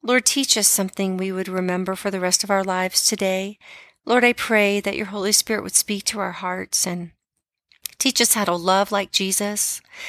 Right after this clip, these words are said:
Teach us how to overlook offenses, just like the word says to do. And Lord, we just need you so much. So come into this time. In Jesus' name,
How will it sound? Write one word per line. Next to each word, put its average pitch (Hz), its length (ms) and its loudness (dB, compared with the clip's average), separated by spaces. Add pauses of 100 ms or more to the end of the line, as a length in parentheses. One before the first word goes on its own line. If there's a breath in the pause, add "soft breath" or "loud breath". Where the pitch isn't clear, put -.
(220 loud breath)
Teach 240 220 2
us 240 80 4
how 226 100 4
to 196 180 2
overlook 190 680 0 (840 soft breath)
offenses, 208 1000 0 (180)
just - 220 0
like 208 100 -6
the 208 100 -10
word 190 280 -6
says 196 340 0
to 202 100 -2
do. 190 380 -4
And 180 180 -12 (460 loud breath)
Lord, 214 220 0
we 214 160 -4
just 220 240 2
need 196 260 0
you 196 60 -4
so 226 360 4
much. 180 460 0
So - 160 -2
come 240 380 0
into 208 340 0
this 196 180 0
time. 180 520 -4 (160)
In 196 220 -2
Jesus' 196 440 2
name, 180 240 -6